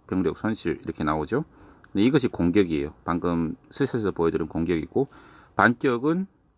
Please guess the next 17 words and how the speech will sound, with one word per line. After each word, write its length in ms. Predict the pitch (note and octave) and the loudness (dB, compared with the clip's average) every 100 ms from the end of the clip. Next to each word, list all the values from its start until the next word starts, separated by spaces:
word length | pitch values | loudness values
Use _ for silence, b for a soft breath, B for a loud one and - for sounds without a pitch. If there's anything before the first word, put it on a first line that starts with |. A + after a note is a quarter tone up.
| _ _ _ - | _ _ _ -4
내가 180 | A#2 | -4
공격을 320 | G2+ F#2+ A2+ G2+ | 0 0 0 0
했을 240 | F2+ E2 | -4 -4
때 100 | G#2+ | -2
상대방이 400 | - B2 A2+ G2+ | 2 2 4 2
반격을 400 | - D#2+ F#2+ F2 | -2 -2 -2 -2
하게 160 | A#2 G2+ | -4 -6
되겠죠. 480 | D2+ D#2 - C3+ - | -6 -6 -4 -8 -2
그리고 220 | G2+ F2+ | -2 0
상대방 380 | B2 B2+ A#2 G2+ | 2 4 4 2
공격하면 360 | F2+ F#2+ F#2+ | 0 0 0
나도 140 | E2+ G2 | 0 0
반격을 400 | E2+ E2+ F2 G2 | -2 0 -2 0
하는데, 400 | E2+ E2+ G#2+ C#2 | -2 0 0 0
벨리사리우스가 680 | - G2+ A#2+ F#2 - F#2+ | -2 -2 -2 -4 -4 -6
반격을 420 | - F2 F#2 F#2+ F2 | -2 0 0 0 -2
하면 240 | G#2+ | -2